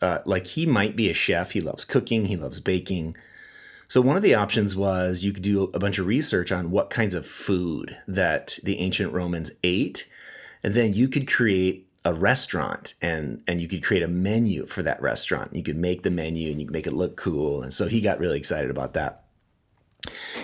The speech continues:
And we were trying to figure out what he was gonna call this restaurant, right? And so we brainstormed, brainstormed, brainstormed.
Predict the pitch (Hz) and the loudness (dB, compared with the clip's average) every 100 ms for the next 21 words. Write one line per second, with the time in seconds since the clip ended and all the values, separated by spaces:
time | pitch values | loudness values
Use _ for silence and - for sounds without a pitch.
0 | - 117 117 113 123 123 160 143 139 123 | 0 4 6 8 8 6 2 4 4 6
1 | 113 107 - 107 113 120 104 110 92 - | 8 6 4 2 4 2 4 2 2 0
2 | 165 185 254 82 - 82 71 - 71 - | 0 2 2 2 2 0 0 -2 -4 0
3 | 101 113 110 101 85 92 95 92 101 92 | 2 2 2 -2 0 0 0 0 0 0
4 | 90 87 82 - 85 87 80 87 80 | 0 0 0 -2 -2 -2 -2 -4 -6